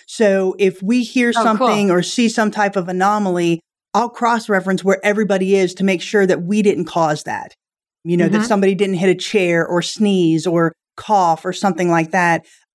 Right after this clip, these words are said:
Speaker 1: That way we can truly say that what we found is unexplainable. And so that's really what I draw the videos from, are a lot of the night visions. And we do take a video with our, our iPhones. So I'll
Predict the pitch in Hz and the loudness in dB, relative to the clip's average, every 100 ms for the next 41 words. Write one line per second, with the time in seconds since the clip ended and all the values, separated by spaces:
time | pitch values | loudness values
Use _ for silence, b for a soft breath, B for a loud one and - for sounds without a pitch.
0 | _ _ - 180 202 185 190 196 180 - | _ _ -4 -2 0 0 0 0 -2 0
1 | 220 196 - 196 180 175 170 180 165 185 | 0 0 0 0 2 -2 -2 -2 0 -2
2 | 190 170 165 165 160 - - 170 160 156 | 0 0 0 0 -2 -2 -2 2 2 0
3 | 147 160 _ _ _ 202 202 196 226 202 | -6 -10 _ _ _ 0 0 0 0 0
4 | 185 240 302 254 254 220 202 202 185 175 | 0 0 -2 0 0 4 2 2 -2 0
5 | 185 185 160 196 202 175 165 - 170 160 | 0 0 0 0 2 0 -2 0 2 4
6 | 160 165 185 185 180 185 185 196 180 180 | 2 0 0 0 0 0 0 0 -2 0
7 | 170 180 170 180 175 170 _ _ _ _ | 0 0 0 2 0 -2 _ _ _ _
8 | _ 196 190 175 214 214 208 208 185 180 | _ 0 2 0 0 0 0 0 0 -2
9 | _ _ _ - 170 170 202 190 185 180 | _ _ _ -6 -4 0 2 2 2 0
10 | 170 170 _ _ - 180 175 180 165 170 | -2 -4 _ _ -2 0 2 0 0 0
11 | 151 151 156 190 185 180 180 | 2 0 0 0 2 2 -2